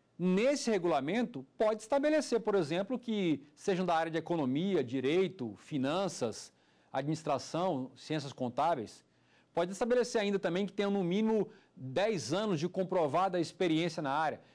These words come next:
Estou apenas, é, elucubrando aqui algumas situações que podem, que podem ser colocadas no regulamento, que ainda poderá ser editado pelo chefe do executivo de cada esfera.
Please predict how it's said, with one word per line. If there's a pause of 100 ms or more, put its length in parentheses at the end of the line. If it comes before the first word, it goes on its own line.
(200)
Estou
apenas, (200)
é, (100)
elucubrando
aqui
algumas
situações
que
podem, (400)
que
podem
ser
colocadas
no
regulamento, (360)
que
ainda
poderá
ser
editado
pelo
chefe
do
executivo (640)
de
cada
esfera.